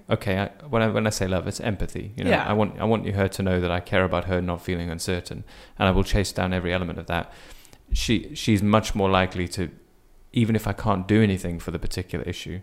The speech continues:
Speaker 1: she's vastly more likely to think, "Well, fair enough. He's done everything he could. I, all my questions are answered. I know, I know the lay of the land, and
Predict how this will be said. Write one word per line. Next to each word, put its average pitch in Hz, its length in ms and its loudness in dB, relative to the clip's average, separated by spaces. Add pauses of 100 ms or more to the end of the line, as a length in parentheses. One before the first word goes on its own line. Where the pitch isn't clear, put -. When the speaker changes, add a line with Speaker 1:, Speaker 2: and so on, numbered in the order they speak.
Speaker 1:
she's 92 220 -6
vastly 95 400 2
more 87 120 -2
likely 87 300 -2
to 82 100 -6
think, 90 220 -4
"Well, 87 80 2
fair 101 240 2
enough. 85 360 -6 (320)
He's 92 120 -4
done 92 180 0
everything 90 280 -4
he 85 80 -8
could. 85 300 -4
I, 92 220 -4
all - 180 -2
my 98 100 2
questions 90 400 -2
are 82 100 -2
answered. 85 320 -8
I 90 120 -6
know, 90 240 -2 (400)
I 101 40 0
know 107 140 6
the 101 80 4
lay 92 160 2
of 87 60 0
the 87 80 0
land, 85 380 -4
and 87 260 -4